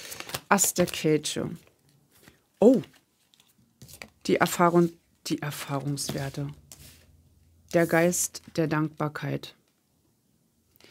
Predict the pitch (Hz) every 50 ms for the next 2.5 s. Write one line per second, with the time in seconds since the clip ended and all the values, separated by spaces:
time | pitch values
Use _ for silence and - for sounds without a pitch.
0 | _ _ _ - - - - 214 196 180 - - 190 190 185 - - - 175 -
1 | - 175 170 165 - - 165 160 160 151 - - - - 170 165 165 165 160 -
2 | - 170 160 160 156 - 156 156 156